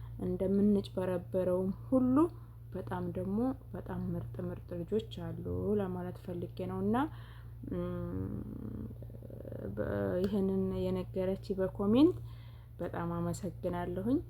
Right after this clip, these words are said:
በጣም አመሰግናለሁኝ። ይኸው ዛሬ አሁን ለሙከራ፣ ቪዲዮውን ሰራሁት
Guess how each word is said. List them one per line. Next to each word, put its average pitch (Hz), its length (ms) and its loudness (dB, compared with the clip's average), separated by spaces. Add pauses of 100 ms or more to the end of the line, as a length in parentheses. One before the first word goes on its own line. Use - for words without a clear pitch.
(1120)
በጣም 180 360 -2
አመሰግናለሁኝ። 180 920 0 (580)
ይኸው 185 280 2
ዛሬ 185 340 4
አሁን 208 280 4
ለሙከራ፣ 220 640 8 (800)
ቪዲዮውን 170 580 0
ሰራሁት 180 560 0